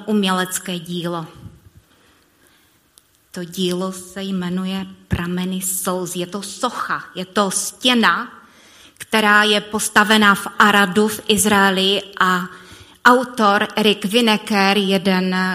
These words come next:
kanadský křesťan, se zamýšlí nad tím,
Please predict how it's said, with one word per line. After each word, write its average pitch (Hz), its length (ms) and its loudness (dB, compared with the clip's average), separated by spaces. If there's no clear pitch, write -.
kanadský 196 880 0
křesťan, 202 880 -2
se - 220 -4
zamýšlí 233 760 0
nad 220 240 -4
tím, 226 380 2